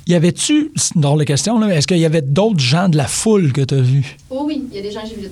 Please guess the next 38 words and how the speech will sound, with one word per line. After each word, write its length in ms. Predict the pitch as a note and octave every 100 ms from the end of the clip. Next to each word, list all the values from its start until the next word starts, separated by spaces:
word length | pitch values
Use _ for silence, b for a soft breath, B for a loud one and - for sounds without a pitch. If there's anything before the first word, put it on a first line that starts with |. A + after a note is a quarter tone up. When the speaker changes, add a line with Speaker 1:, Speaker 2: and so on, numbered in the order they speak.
| G3+
Speaker 2:
on, 80 | G3
qu'on 80 | G3
a 60 |
vus 100 | F#3
les 60 | G3+
trois 200 | F#3 F3+
soirs. 180 | - -
Speaker 1:
Ah ! 300 | G#3+ A#3+ E3+ B2+ - -
Speaker 2:
Ouais. 140 | F#3+ - - - - - -
Speaker 1:
Malade, 300 | D3+ C#3 B2
ça. 60 | - -
Ça, 140 | - D3
c'est 80 | B2
Speaker 2:
Ah 40 |
Speaker 1:
très 140 | - C3+
Speaker 2:
ouais. 40 |
Speaker 1:
cool. 180 | C3+ A#2+ -
Speaker 2:
Il 80 |
y 60 | G3+
a 40 | G3+
comme, 100 | G3
il 40 | G3+
y 20 |
a 60 | F#3+
des 220 | F#3+ G#3
gens 120 | G#3+
qui 60 | G3
ont 100 | G3
voyagé 240 | G3+ G3+
avec 240 | G#3 F#3+ F#3+
nous 120 | G3+
de 400 | G3 G3 G3 F#3+
la 100 | F#3 F#3+
Chine 260 | - G3
à 180 | F3+ E3+
Ottawa, 320 | - - - - F#3+
à 20 |
Montréal. 320 | - - -